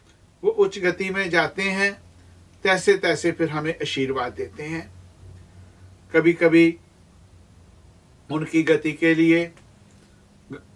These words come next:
गंगा जी में जाना पड़ता है, कभी गया जी में जाना पड़ता है, गया जी में विधि होती है,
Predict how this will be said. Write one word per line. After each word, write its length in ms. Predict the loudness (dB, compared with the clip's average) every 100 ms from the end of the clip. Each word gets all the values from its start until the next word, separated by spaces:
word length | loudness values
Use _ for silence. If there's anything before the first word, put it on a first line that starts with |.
| -10
गंगा 340 | -4 2 2
जी 160 | 4 4
में 280 | 2 -2 -6 -20 -20 -20 -20 -20 _ -20 -20 _ _
जाना 340 | -2 2 2 2
पड़ता 440 | 2 -2 0 0
है, 280 | 2 -2 -4 _ -20 _ _ _ _ -6
कभी 220 | 2 2
गया 320 | 2 0 2
जी 180 | 4 2
में 400 | 2 -2 -6 -6
जाना 300 | -2 2 0
पड़ता 420 | 0 -4 0 2
है, 180 | 2 2
गया 280 | 2 2 2
जी 160 | 2 0
में 160 | 0
विधि 280 | -2 0 2
होती 380 | 2 -2 0 0
है, 240 | 0 -4